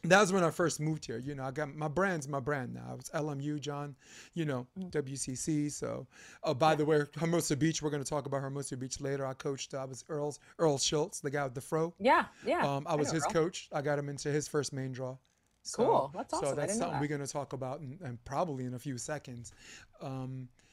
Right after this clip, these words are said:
Speaker 1: but he, like you, he's tried a, a bunch of times. And sometimes you run into a really good team and it's like, "All right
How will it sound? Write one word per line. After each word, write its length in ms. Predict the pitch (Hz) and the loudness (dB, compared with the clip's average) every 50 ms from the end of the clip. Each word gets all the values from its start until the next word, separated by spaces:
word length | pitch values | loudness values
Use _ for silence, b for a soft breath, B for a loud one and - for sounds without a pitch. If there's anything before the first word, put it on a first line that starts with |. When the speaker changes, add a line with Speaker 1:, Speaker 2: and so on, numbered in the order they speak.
| b b b | b b b
Speaker 1:
but 260 | 143 127 139 135 131 127 | -4 -2 0 0 0 -2
he, 140 | - - - | -6 -8 -6
like 460 | 202 143 160 160 160 156 - - - | 0 2 4 6 6 4 2 -2 -2
you, 160 | 170 170 165 | 0 2 2
he's 320 | 160 139 151 160 151 - - | 2 2 0 -2 -4 -4 -6
tried 320 | - - 160 151 151 143 | -2 0 2 2 2 2
a, 60 | 139 139 165 | -2 -4 -4
a 80 | 180 147 | -2 -2
bunch 260 | 123 147 143 135 - | -2 -2 -4 -4 -6
of 80 | 143 131 | -8 -8
times. 560 | - 151 143 139 139 139 139 135 - - - b b b b b b b b b b b b b | -6 -4 -4 -4 -4 -6 -8 -10 -14 -16 -18 b b b b b b b b b b b b b
And 140 | - 135 - | -6 -4 -2
sometimes 480 | - 170 165 - - 208 202 196 160 | 0 0 0 2 4 4 4 4 4
you 100 | 170 185 | 4 4
run 180 | 175 180 175 175 | 4 6 4 4
into 200 | 170 - - 170 | 2 2 2 2
a 40 | 151 | 4
really 260 | 143 160 160 165 160 | 4 4 2 2 2
good 160 | 143 160 147 | 0 0 0
team 320 | - - 165 160 160 156 151 | 0 -2 -2 0 0 0 -2
and 80 | 147 | -2
it's 160 | 147 135 - | -4 -2 -2
like, 180 | 156 147 143 - | -2 -2 0 0
"All 80 | 170 180 | 2 2
right 260 | 170 156 147 151 | 4 2 2 0